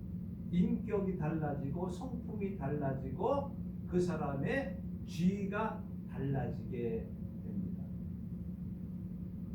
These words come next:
그런데 가득 내 속에 채워질 것이, 올바르게 채워진 것이 있어야 되는데,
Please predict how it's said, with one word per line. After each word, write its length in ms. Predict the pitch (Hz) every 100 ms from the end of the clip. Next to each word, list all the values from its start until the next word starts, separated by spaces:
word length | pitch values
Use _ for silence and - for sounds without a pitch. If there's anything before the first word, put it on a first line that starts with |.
| - - - - - - - - - - - - - -
그런데 720 | 147 156 - 190 - - -
가득 640 | - - - - - - - - - -
내 180 | 147 190
속에 320 | 196 208 233
채워질 560 | 226 - 370 277 254 233
것이, 500 | 226 226 226 - - - - - - -
올바르게 760 | - 233 240 240 233 220 226 -
채워진 600 | - 226 208 196 190 -
것이 720 | 180 180 180 185 180 180 180
있어야 380 | 175 - 170 147
되는데, 720 | 147 135 131 - 180 - -